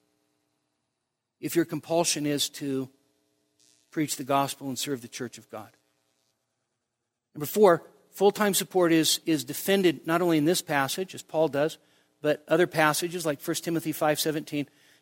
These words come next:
Don Carson actually makes a great statement, though, in, uh, in his book, When Jesus Confronts the World. He says this, "The church does not pay its ministers.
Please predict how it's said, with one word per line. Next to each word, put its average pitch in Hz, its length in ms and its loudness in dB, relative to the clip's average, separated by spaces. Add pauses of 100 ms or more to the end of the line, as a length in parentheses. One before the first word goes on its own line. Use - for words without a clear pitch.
Don 202 220 2
Carson 175 380 2
actually 151 300 0
makes 151 240 0
a 139 40 -8
great 143 320 0
statement, 147 500 -2
though, 135 200 -4 (1500)
in, 143 320 2
uh, 139 180 0
in 151 80 -2
his 127 140 -4
book, 135 240 -2
When 139 160 -4
Jesus 143 320 0
Confronts 143 460 -6
the 147 80 -10
World. 123 280 -2
He 123 60 -12
says 131 260 -6
this, 131 280 -2 (600)
"The 147 80 -10
church 214 320 4
does 165 160 -6
not 160 220 -2
pay 170 200 2
its - 160 -2
ministers. 143 640 -6